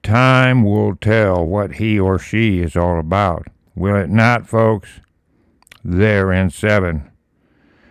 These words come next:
In eight, it says, "For some man is a friend for his own occasion,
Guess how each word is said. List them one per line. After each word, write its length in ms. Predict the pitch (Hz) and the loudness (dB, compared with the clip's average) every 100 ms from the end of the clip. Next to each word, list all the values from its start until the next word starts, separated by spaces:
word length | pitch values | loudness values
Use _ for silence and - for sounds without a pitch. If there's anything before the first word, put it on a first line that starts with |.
| _ | _
In 200 | 90 101 | 0 2
eight, 220 | 110 120 113 | 4 2 0
it 140 | 110 | -4
says, 240 | - 104 | -4 -4
"For 200 | - 101 | -4 -6
some 440 | 85 - 123 151 139 | -4 -2 2 4 2
man 360 | 127 143 143 | 2 2 2
is 160 | 135 98 | 0 -2
a 80 | 101 | -2
friend 560 | - 107 147 139 117 | -2 -2 0 2 2
for 200 | 90 98 | 2 0
his 200 | 90 90 | 2 0
own 560 | 92 107 147 170 160 131 | 2 2 2 2 2 2
occasion, 920 | 101 - 98 90 80 73 80 73 73 | 0 0 0 0 -2 -4 -4 -4 -8